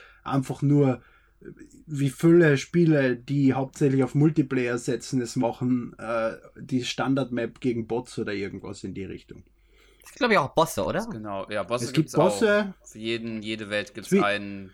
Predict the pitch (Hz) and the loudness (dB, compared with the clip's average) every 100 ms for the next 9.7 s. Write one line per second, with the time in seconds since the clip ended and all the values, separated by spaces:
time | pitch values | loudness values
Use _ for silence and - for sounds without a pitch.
0 | - 92 98 95 90 92 85 90 - 90 | -18 -10 -8 -6 -10 -10 -8 -8 -10 -12
1 | 87 92 92 95 120 131 110 _ _ _ | -10 -8 -8 -8 -8 -12 -14 _ _ _
2 | _ _ _ _ _ _ _ _ _ 139 | _ _ _ _ _ _ _ _ _ -4
3 | 147 - _ - 185 175 156 156 - 139 | -4 -6 _ -4 -4 -2 -4 -6 -4 -4
4 | 135 - 131 156 160 151 139 117 139 165 | -2 -4 -2 -2 -2 -2 -2 -4 -4 -6
5 | - 170 196 165 151 - 170 156 160 143 | 0 0 2 0 -2 -2 -2 2 4 4
6 | 120 117 131 - 135 165 156 123 131 139 | 0 -2 -6 -8 -6 -2 0 -2 -4 -2
7 | 147 131 131 123 104 101 - - 92 92 | 0 2 0 0 -6 -10 -14 -18 -12 -10
8 | 87 - 107 - - _ - 123 147 147 | -12 -18 -20 -20 -20 _ -10 -2 -2 -2
9 | 151 170 - 160 151 135 - | -4 -4 0 4 4 2 -2